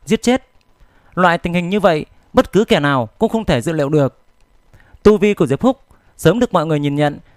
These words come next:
chỉ là đại vu tam bất diệt cảnh, còn cách nhân hoàng một đoạn. Nhưng khoảng cách này,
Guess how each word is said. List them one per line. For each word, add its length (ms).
chỉ 100
là 160
đại 140
vu 180
tam 200
bất 120
diệt 160
cảnh, 260
còn 140
cách 160
nhân 100
hoàng 300
một 140
đoạn. 260
Nhưng 220
khoảng 160
cách 160
này, 260